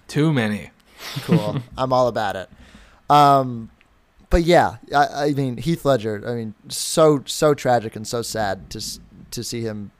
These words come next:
Speaker 2: uh, pass away. Like, not before the, before this movie was even released.
Speaker 1: Yeah.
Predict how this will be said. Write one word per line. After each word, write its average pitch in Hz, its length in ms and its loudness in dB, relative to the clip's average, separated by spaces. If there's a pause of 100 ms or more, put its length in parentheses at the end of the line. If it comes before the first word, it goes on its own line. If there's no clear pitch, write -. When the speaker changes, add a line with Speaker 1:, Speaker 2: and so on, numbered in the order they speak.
(320)
Speaker 2:
uh, 104 220 -4 (180)
pass 120 280 0
away. 110 340 -4
Like, 117 200 -8
not 151 180 2
before 175 300 2
the, 170 140 2 (200)
before 151 240 -2
this 123 180 -8
movie 135 140 -2
was 127 160 -4
even 117 160 -4
released. 101 580 -10
Speaker 1:
Yeah. 107 240 -10